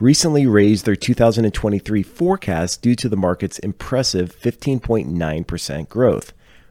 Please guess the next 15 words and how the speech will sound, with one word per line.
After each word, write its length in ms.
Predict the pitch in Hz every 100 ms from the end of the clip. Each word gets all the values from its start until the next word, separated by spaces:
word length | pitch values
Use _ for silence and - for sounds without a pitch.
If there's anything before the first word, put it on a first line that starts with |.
| _ -
But 180 | - 120
here's 320 | - 147 143
the 80 | 131
twist. 440 | - 104 76 - - - _
While 160 | 117 120
they're 100 | 120
fessing 420 | - 147 170 147
up 140 | 113 -
to 200 | 117 -
underestimating 680 | 120 135 117 - 117 107 104
the 100 | 95
stock 400 | - 107 101 107
market 300 | 147 123 90
this 200 | 85 95
year, 300 | 82 80